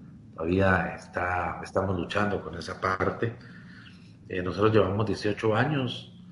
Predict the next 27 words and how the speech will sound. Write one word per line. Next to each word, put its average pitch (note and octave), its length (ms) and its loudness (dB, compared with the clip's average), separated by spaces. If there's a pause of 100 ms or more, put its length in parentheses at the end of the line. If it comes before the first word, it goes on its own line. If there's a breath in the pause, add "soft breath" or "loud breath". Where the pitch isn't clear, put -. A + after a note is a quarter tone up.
(440 loud breath)
y, A2 540 0
eh, F2+ 240 2
hasta F2 300 0
este G2 300 2
año A2+ 280 6
vamos F2+ 360 -2
a F2+ 120 -10
tener F2 580 -4 (140)
ya F2 480 -2
el F2+ 120 -2
primer F2 320 0
posgrado F#2+ 840 2 (300)
o - 60 -12
especialidad D#2+ 800 0
en F2+ 160 2
la, D2 120 -4 (200)
en D#2+ 60 -10
la D#2 120 -2
carrera. B2+ 580 2 (640 loud breath)
Con F#2+ 220 4
el F2 160 4
técnico G#2 360 4
estuvimos F#2 480 -6
alrededor F2+ 440 -2
de G2 80 6
doce F#2+ 360 2
años, A#2 520 0